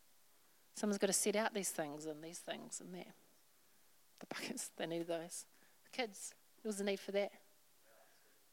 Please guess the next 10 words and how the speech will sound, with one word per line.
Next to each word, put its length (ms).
There's 140
a 60
need, 280
I 60
need 120
a 40
coffee 520
after 240
the 80
service. 540